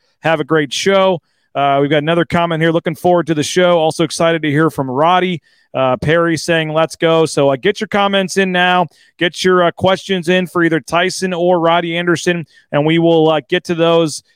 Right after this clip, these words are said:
uh, here in a little bit. We've also got, uh, uh, some, uh, autographed Tyson Degenhart basketballs to give away. We'll tell you about that in a little bit, uh, in conjunction with an appearance that you're making. Uh, so, uh, excited about that. A lot to get to.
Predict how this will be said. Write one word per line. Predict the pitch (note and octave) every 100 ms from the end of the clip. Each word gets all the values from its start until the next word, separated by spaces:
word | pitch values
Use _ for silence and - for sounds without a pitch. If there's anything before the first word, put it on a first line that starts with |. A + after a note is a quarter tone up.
| _
uh, | D3 D3 C#3
here | - F3 F3
in | D#3+
a |
little | D3 E3+ -
bit. | F3+ G3+
We've | D#3
also | D#3+ E3+ F3+
got, | E3+ E3+ E3 E3+
uh, | E3 E3 D3 - _ -
uh, | D3
some, | C3+ E3 D#3
uh, | D#3 E3
autographed | F3+ F#3+ F3+ F3+ D#3+
Tyson | - F3+ - E3+
Degenhart | E3 F3 D#3+ D#3+ -
basketballs | D3 F#3+ - F#3+ F#3+ G3 -
to | F3
give | F#3+
away. | F3+ F3+ F#3
We'll | F#3 C3+
tell | D#3 E3
you | E3+
about | D3+ C#3
that | F3 F#3
in | F3+
a | F3
little | F3+ E3
bit, | F3 F#3 _ _ -
uh, | D3+
in | D#3
conjunction | C#3+ D#3 C#3 E3+ - E3+
with | D#3+
an | D#3+
appearance | C#3 F3 F#3 F3 F3+
that | D#3+
you're | D#3+
making. | E3 E3 F3 D#3+ - _ _
Uh, | C3+ C3 C3
so, | - D3 C#3+
uh, | C#3
excited | - - E3 E3+ D#3
about | D#3 D3+ -
that. | D#3+ D3+
A |
lot | F3 G3+
to | G3+
get | G#3 G3
to. | G3+ G3+